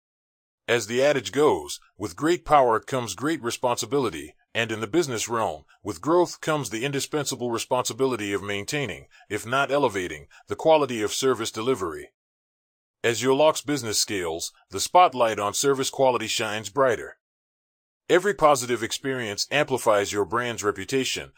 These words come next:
while a single misstep can significantly tarnish it. Maintaining quality service delivery as you scale is akin to mastering the art of balance.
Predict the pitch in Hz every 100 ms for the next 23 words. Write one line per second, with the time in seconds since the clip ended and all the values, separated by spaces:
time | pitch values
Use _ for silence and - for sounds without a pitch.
0 | _ - 113 120 107 - 196 170 135 123
1 | - 147 110 - - 107 - 95 143 143
2 | 120 98 98 92 139 120 101 78 - _
3 | _ _ _ _ _ _ _ _ - 117
4 | 135 180 202 185 - 156 147 143 135 143
5 | 139 123 113 104 107 101 101 101 - 104
6 | 107 101 - 170 123 98 90 104 101 -
7 | 170 147 107 107 123 - 107 107 101 98
8 | 110 113 104 131 104 69 - -